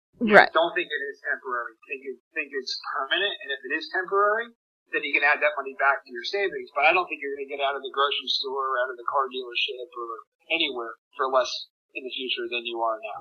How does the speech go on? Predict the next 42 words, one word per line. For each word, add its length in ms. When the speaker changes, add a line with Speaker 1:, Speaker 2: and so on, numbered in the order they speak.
Speaker 2:
No. 160
So, 320
John, 480
where 400
can 220
people 460
reach 440
you 380
if 160
they 80
have 200
more 160
questions, 800
if 160
they're 160
trying 320
to 60
figure 420
out, 260
well, 360
<laughs> 420
what 260
inflation 680
rate 240
am 200
I 180
really 520
at 220
personally? 720
So 180
where, 320
where 180
can 160
people 320
find 300
you? 200
Speaker 1:
They 80
can 240
go 140
to 100
smallwoodwealth 1300
dot 200